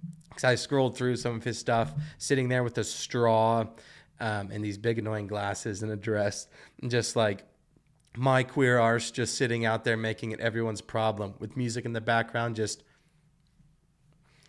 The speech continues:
or another one is sitting there and has some stupid song, some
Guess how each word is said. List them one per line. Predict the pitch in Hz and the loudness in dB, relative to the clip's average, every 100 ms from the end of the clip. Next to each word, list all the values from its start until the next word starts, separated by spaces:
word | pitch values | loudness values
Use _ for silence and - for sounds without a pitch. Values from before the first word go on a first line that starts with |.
| _ 113 | _ -2
or | 120 | 0
another | 117 123 123 | 2 2 2
one | 120 123 123 | 2 0 0
is | 104 | -4
sitting | - 127 117 | -4 -4 -4
there | 113 117 113 | -2 -2 -2
and | 107 | -4
has | 98 123 - | -6 -6 -6
some | 120 110 | -6 -6
stupid | 101 - - 131 131 110 | -6 -8 -4 -4 -4 -6
song, | - 117 117 120 117 | -4 -2 0 0 -4
some | - 120 113 | -6 -6 -6